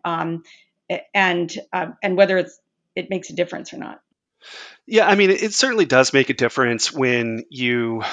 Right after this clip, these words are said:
Speaker 2: um, are a lifelong learner and you take opportunities to enhance your skill sets,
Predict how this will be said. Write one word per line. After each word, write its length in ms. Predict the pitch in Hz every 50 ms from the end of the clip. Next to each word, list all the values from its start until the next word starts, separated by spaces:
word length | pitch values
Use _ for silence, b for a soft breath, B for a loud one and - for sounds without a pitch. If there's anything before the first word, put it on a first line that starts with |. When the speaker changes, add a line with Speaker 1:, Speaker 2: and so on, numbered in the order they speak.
| B - -
Speaker 2:
um, 420 | 123 120 113 110 110 107 104 - - _
are 160 | 160 139 131
a 40 | 127
lifelong 460 | 120 123 127 123 - 135 127 127 120
learner 460 | 113 127 131 135 139 135 131 131 131
and 480 | 131 - - 131 117 113 113 113 113 113
you 80 | 113 -
take 240 | - 127 127 - - _ _ -
opportunities 720 | 143 127 - 135 - - 147 127 123 123 127 120 110 -
to 420 | - - 135 123 120 120 120 117 B B B B B -
enhance 420 | 151 131 117 120 135 135 135 -
your 100 | - 135
skill 280 | - - - 143 131 127
sets, 640 | - - 139 127 123 123 - - - - - - -